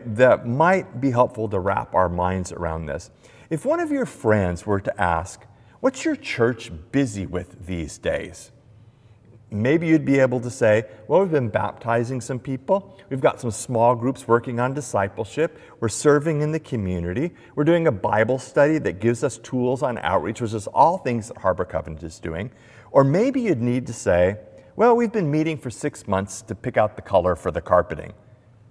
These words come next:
Which one would you rather say? Which one do you think most churches are doing? Paul's concerned for the effectiveness of the church,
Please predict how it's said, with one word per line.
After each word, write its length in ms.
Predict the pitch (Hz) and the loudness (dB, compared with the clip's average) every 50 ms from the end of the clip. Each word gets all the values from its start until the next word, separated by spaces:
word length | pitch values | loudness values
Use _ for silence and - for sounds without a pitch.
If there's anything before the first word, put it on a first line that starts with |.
| _ _ - | _ _ -6
Which 300 | - 135 208 214 - - | -2 0 0 0 0 -2
one 160 | 196 180 165 | -2 0 0
would 140 | 160 143 120 | 0 0 0
you 120 | 135 156 | 0 -2
rather 340 | 147 117 90 80 - 92 92 | -2 -2 -4 -4 -4 -6 -6
say? 400 | 92 - - 190 170 127 90 - - - - _ _ _ _ _ _ _ _ _ _ _ _ _ _ _ _ _ _ _ _ _ | -6 -4 -4 -4 -4 -4 -6 -12 -18 -20 -20 _ _ _ _ _ _ _ _ _ _ _ _ _ _ _ _ _ _ _ _ _
Which 320 | - 101 120 139 135 - - | -8 -6 -6 -6 -4 -4 -4
one 160 | 120 113 113 | -4 -2 -2
do 60 | 104 | -2
you 100 | 98 92 | -4 -6
think 480 | 87 - - - 170 117 85 - - - _ _ _ _ - | -6 -8 -6 -6 -6 -6 -6 -10 -16 -20 _ _ _ _ -8
most 320 | 98 95 92 95 - - | -4 -4 -4 -4 -6 -8
churches 600 | - - 90 80 78 - 78 73 73 71 - - _ _ _ _ _ _ - | -6 -4 -4 -4 -6 -6 -10 -10 -10 -10 -14 -20 _ _ _ _ _ _ -12
are 100 | 90 82 | -10 -10
doing? 440 | 85 95 107 95 76 69 - - - - _ _ _ _ _ _ _ _ _ _ _ - - _ _ _ _ _ _ - | -8 -6 -6 -6 -6 -8 -14 -20 -20 -20 _ _ _ _ _ _ _ _ _ _ _ -20 -20 _ _ _ _ _ _ -6
Paul's 340 | - 156 180 185 185 180 | 0 2 2 2 0 -2
concerned 500 | - - 139 123 - - 165 151 135 113 | -6 -6 -6 -6 -4 -4 -4 -2 -4 -4
for 120 | 101 - 104 | -6 -8 -6
the 80 | 92 | -6
effectiveness 720 | 95 90 - 135 127 - - 98 87 82 87 82 82 - - | -6 -4 -4 -4 -6 -6 -8 -12 -12 -10 -10 -12 -12 -14 -16
of 100 | 80 76 | -18 -18
the 60 | 71 | -18
church, 500 | - - - 139 101 - - - - - | -16 -10 -6 -6 -6 -6 -8 -14 -20 -20